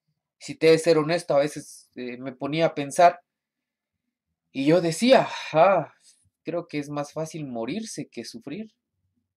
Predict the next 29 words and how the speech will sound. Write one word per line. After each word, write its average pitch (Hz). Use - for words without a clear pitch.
Sí, 214
lo, 147
lo, 127
lo 123
pensé 147
y, 139
y, -
y, 123
y 156
en 147
broma 240
quizás 165
con 127
uno 139
de 147
mis 131
hermanos 123
lo 117
comentaba, 123
con 117
mis 113
hermanos. -
Y, 120
pero 113
siendo 123
honestos, 117
<laughs> -
le, -
recordaba 135